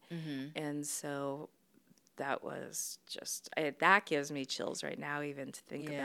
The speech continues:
Speaker 2: about that moment and understanding the power of storytelling. And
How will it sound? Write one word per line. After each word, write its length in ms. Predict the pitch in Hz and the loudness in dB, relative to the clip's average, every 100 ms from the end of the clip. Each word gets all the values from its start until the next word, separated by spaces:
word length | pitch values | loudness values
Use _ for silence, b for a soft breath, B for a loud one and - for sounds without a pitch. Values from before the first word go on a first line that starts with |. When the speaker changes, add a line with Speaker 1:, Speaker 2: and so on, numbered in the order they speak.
| 131 | -2
Speaker 2:
about 200 | 117 147 | -2 0
that 240 | 147 - | 2 2
moment 480 | 147 147 180 294 311 | -4 -6 -6 -6 -6
and 160 | 156 147 | -6 -6
understanding 920 | 147 143 - - 139 143 143 139 147 b b b - | -6 -6 -8 -8 -8 -10 -10 -10 -12 b b b -6
the 100 | 151 | -4
power 320 | - 135 135 | 0 0 0
of 100 | 127 | -4
storytelling. 840 | - 143 139 143 143 139 135 135 - | -4 -4 -6 -6 -10 -10 -12 -12 -12
And 400 | 156 143 143 147 | -10 -8 -8 -10